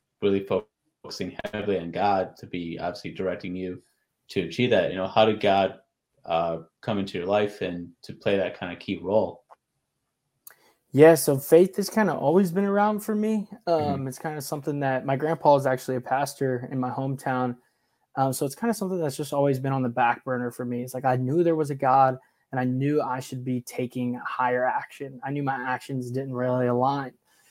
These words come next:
Speaker 2: but we never really went to church. You know, my dad
Speaker 1: Mm-hmm.
Speaker 2: worked night shift and I was constantly playing baseball. So we never really went to church.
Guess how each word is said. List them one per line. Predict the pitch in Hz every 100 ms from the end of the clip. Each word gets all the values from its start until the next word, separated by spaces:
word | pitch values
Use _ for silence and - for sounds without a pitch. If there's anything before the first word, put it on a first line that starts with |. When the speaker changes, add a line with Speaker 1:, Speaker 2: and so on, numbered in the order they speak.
| _ _
Speaker 2:
but | 143 143 - - _ _ _ _ _
we | -
never | 151 156
really | 151 143
went | 139 139
to | 131
church. | - 139 135 -
You | - 143
know, | 127
my | 123
dad | 123 131
Speaker 1:
Mm-hmm. |
Speaker 2:
worked | 131 120
night | 135 127 127
shift | - 127 -
and | 127
I | 123
was | 120
constantly | - 131 - 127 120
playing | 127 120
baseball. | 127 123 131 120
So | -
we | 127
never | 139 143 135
really | 131
went | 127 123
to | 139
church. | - 147 139